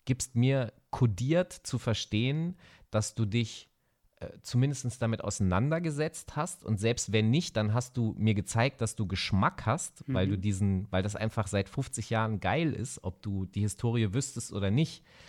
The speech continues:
Speaker 1: Aber diese Codes, die du als Künstler umsetzt, also durch dich durchfilterst, das ist das, was ich immer sehr spannend finde. Und das, was du sagst, ähm, stelle ich halt auch immer, immer wieder fest, dass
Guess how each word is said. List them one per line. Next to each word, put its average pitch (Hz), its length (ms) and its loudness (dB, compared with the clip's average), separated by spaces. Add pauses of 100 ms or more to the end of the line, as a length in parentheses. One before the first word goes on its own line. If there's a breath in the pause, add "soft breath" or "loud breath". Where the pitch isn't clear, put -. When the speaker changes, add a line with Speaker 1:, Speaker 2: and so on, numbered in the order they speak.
(280 loud breath)
Speaker 1:
Aber 98 220 0
diese 147 300 -2
Codes, - 680 0 (140)
die 104 120 -2
du 131 400 0 (380 soft breath)
als - 260 -2
Künstler 131 880 -2 (380 soft breath)
umsetzt, 143 680 2
also 98 200 -2
durch 123 360 0
dich 123 200 -6
durchfilterst, 113 1120 0 (380 loud breath)
das 117 200 0
ist 143 140 -8
das, 131 180 2
was 127 160 -2
ich 123 120 -6
immer 123 160 2
sehr 104 160 0
spannend 135 420 -2
finde. 160 280 -6
Und 117 140 -8
das, 110 160 -2
was 117 160 -2
du - 80 -4
sagst, 101 460 0 (760 soft breath)
ähm, 101 440 2
stelle 113 300 0
ich 127 120 -2
halt 110 200 0
auch 113 240 0
immer, 131 420 -2
immer 123 240 2
wieder 117 200 0
fest, - 440 -4
dass - 260 -6